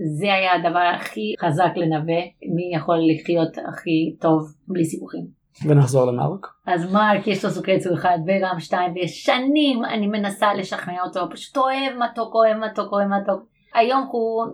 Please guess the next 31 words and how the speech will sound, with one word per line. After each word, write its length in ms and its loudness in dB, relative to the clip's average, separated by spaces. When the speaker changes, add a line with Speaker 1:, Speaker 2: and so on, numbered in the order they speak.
Speaker 1:
ירד 520 2
חמש 380 -2
עשרה 200 -8
קילו, 280 -2
מרגיש 520 0
מעולה, 520 -4
פשוט 360 -6
הכל 260 0
הסתדר, 540 0
וה-A 540 -2
one 20 -4
C 120 -4
שלו 200 -4
ירד 340 0
גם 280 0
מעשר 560 -4
לעכשיו 640 -2
שבע, 580 -2
זה, 120 -10
בשבילו 540 0
זה 120 -6
המון. 420 -4
זה 120 4
התהליך 400 -2
מאוד 420 -2
מאוד 320 -4
ארוך, 440 -6
וגם 520 2
אני 120 -4
חושבת 480 -10
שזה 280 -14